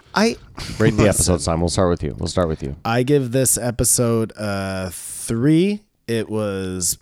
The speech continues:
Speaker 1: perfectly middle of the road. He did a fine job, but there wasn't anything groundbreaking. And there, you know, I don't agree with Kamara. I don't think it was his best, uh, performance on Rogan.
Speaker 2: Kamar,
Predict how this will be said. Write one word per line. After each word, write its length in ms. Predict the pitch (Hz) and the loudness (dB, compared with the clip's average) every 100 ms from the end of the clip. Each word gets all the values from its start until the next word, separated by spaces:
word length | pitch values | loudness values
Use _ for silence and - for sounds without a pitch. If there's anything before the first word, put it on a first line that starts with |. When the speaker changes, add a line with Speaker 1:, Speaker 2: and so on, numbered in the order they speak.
| - | -2
Speaker 1:
perfectly 520 | 123 101 110 120 113 | -2 -2 -4 -2 -2
middle 320 | 107 110 107 | 0 0 0
of 200 | 104 95 | -2 -2
the 100 | 101 | -2
road. 580 | 104 143 165 165 156 127 - | 2 6 6 4 2 -2 -6
He 180 | 113 | -4
did 180 | 104 101 | -2 -2
a 40 | 92 | -4
fine 440 | - 113 110 107 | -2 -2 0 0
job, 420 | 104 107 107 101 | 0 0 0 -2
but 160 | 98 92 | -4 -4
there 200 | 101 95 | -4 -2
wasn't 320 | 98 95 92 | -2 -2 -2
anything 360 | 92 90 90 87 | -4 -6 -6 -4
groundbreaking. 920 | 104 123 113 110 110 101 110 104 101 | 0 0 0 0 -2 -2 -2 -2 -4
And 140 | 95 95 | -4 -4
there, 480 | 92 92 90 90 | -4 -6 -6 -8
you 160 | 92 110 | -6 -4
know, 240 | 85 101 - - - - | -4 -6 -10 -18 -20 -2
I 80 | 156 | 6
don't 160 | 175 160 | 8 8
agree 200 | 139 131 | 6 4
with 140 | 117 | 2
Kamara. 220 | 113 104 95 | -2 -2 0
I 40 | |
don't 140 | 107 95 | -2 -2
think 160 | 98 | -6
it 60 | 92 | -6
was 180 | 90 85 | -4 -4
his 180 | 92 80 | -6 -6
best, 460 | 82 76 - - - | -4 -2 -4 -6 -10
uh, 160 | 85 | -6
performance 600 | - 90 - 82 80 71 | -4 -6 -6 -8 -8 -8
on 140 | 71 71 | -8 -10
Rogan. 320 | 71 65 71 - _ _ _ _ - _ _ _ _ | -12 -12 -16 -18 _ _ _ _ -20 _ _ _ _
Speaker 2:
Kamar, 240 | - 90 | -2 -2